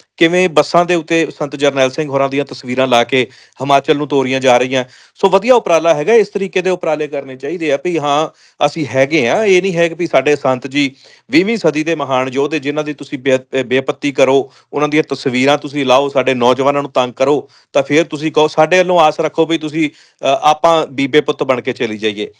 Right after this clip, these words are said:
ਸੋ ਜਿਸ ਤਰ੍ਹਾਂ ਦਾ ਤੁਸੀਂ ਕਰੋਗੇ, ਉਸ ਤਰ੍ਹਾਂ ਦਾ ਕਰਾਂਗੇ, ਪਰ ਵਾਇਲੈਂਸ ਜਿਹੜੀ ਆ, ਉਹ ਨਹੀਂ ਹੋਣੀ ਚਾਹੀਦੀ। ਤਰੀਕੇ ਦੇ ਨਾਲ, ਸਾਰਥਕ ਤਰੀਕਿਆਂ ਦੇ ਨਾਲ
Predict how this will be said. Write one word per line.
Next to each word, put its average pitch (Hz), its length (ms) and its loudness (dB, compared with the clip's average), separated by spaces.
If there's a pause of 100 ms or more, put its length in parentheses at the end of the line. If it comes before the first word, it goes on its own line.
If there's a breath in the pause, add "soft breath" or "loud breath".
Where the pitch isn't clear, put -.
(140 soft breath)
ਸੋ - 160 0
ਜਿਸ 139 200 0
ਤਰ੍ਹਾਂ 180 260 2
ਦਾ 190 100 4
ਤੁਸੀਂ 180 300 -6
ਕਰੋਗੇ, 196 300 2
ਉਸ 190 120 2
ਤਰ੍ਹਾਂ 160 180 -2
ਦਾ 147 100 2
ਕਰਾਂਗੇ, 135 340 0
ਪਰ 165 220 2
ਵਾਇਲੈਂਸ 156 440 2
ਜਿਹੜੀ 190 220 0
ਆ, 208 60 0
ਉਹ 220 60 -2
ਨਹੀਂ 196 120 -4
ਹੋਣੀ 123 200 -4
ਚਾਹੀਦੀ। 110 340 -4 (320 soft breath)
ਤਰੀਕੇ 180 380 4
ਦੇ 202 120 0
ਨਾਲ, 151 220 0
ਸਾਰਥਕ 147 420 0
ਤਰੀਕਿਆਂ 131 400 -6
ਦੇ 123 120 -4
ਨਾਲ 113 380 0